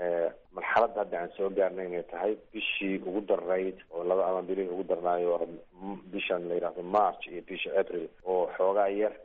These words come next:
ka horreeya roobka di'idiisii la sugaayo ka horreeya. Waa markay ugu daran tahay oo dadkuna ay soo daaleen,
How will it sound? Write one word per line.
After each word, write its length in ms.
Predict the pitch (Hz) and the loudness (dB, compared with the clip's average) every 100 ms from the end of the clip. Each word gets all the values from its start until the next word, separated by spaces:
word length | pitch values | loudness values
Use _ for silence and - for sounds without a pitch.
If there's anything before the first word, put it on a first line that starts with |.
| - - | -18 -10
ka 80 | 101 | -4
horreeya 640 | 98 90 92 90 90 85 - - 104 | -2 0 0 2 2 0 -2 -6 0
roobka 340 | 113 - 95 | 2 2 -4
di'idiisii 600 | 85 92 95 95 90 95 | -4 -8 -8 -8 -6 -4
la 80 | 90 - | -4 -2
sugaayo 360 | 101 92 87 87 | 0 2 2 0
ka 60 | 98 82 | 0 0
horreeya. 260 | 85 87 | 0 2
Waa 80 | 87 | 2
markay 280 | 101 - 98 | 0 0 0
ugu 100 | 92 | 0
daran 280 | 95 87 87 | -2 -2 -4
tahay 160 | 82 80 | -6 -2
oo 80 | |
dadkuna 280 | - - 92 | -2 0 -4
ay 100 | 85 - | -2 0
soo 120 | 101 | 0
daaleen, 500 | 101 98 104 104 | 2 4 4 0